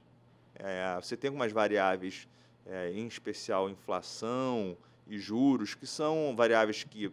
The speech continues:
é, todo empresário, é, olha com, com, com cuidado, mas que no final, sob a, a ótica especificamente de juros e crédito, é, os bancos também,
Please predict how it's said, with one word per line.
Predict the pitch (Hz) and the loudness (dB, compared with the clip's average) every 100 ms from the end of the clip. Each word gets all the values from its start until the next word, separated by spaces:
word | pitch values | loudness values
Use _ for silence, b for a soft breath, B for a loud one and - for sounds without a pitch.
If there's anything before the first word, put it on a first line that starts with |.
| - | -6
é, | 98 95 | -6 -6
todo | 92 151 139 | -2 -2 0
empresário, | 127 110 107 104 98 - _ - | -2 0 4 2 0 -8 _ -10
é, | 98 - - | -8 -8 0
olha | 131 170 156 | 4 6 4
com, | 110 107 101 - - | 0 -4 -8 -12 -12
com, | 104 - - | -10 -12 -8
com | 98 | -8
cuidado, | 92 95 90 117 135 101 95 B B B B B B - | -4 -4 2 6 6 6 -2 B B B B B B -4
mas | 139 | -2
que | - | 0
no | 180 | -2
final, | - 139 147 160 | -2 4 8 8
sob | - 135 127 135 | 6 2 6 6
a, | - 104 98 | 8 8 8
a | - 113 | 6 8
ótica | 113 113 113 - | 10 8 6 -8
especificamente | 117 - - 113 107 - | -10 -8 -8 -4 -4 -6
de | 120 95 | -6 -8
juros | 90 95 135 170 143 104 101 | -4 2 4 8 6 6 -2
e | |
crédito, | - - 101 135 143 101 90 - 82 82 _ b b b - | -6 -2 4 8 8 6 -2 -14 -14 -14 _ b b b -12
é, | 90 85 85 _ _ | -6 -4 -6 _ _
os | 147 127 | -10 0
bancos | 156 208 - | 2 2 0
também, | 208 196 190 | 0 0 0